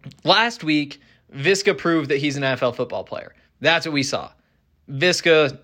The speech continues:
is an N F L football player. This week,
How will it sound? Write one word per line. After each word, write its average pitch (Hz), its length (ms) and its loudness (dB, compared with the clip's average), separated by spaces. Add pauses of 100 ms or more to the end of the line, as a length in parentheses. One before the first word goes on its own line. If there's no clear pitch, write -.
is 139 180 0
an 135 80 -4
N 135 160 0
F 131 140 -2
L 120 440 -2
football 98 280 -4
player. 73 320 -14 (680)
This 269 400 0
week, 180 360 -2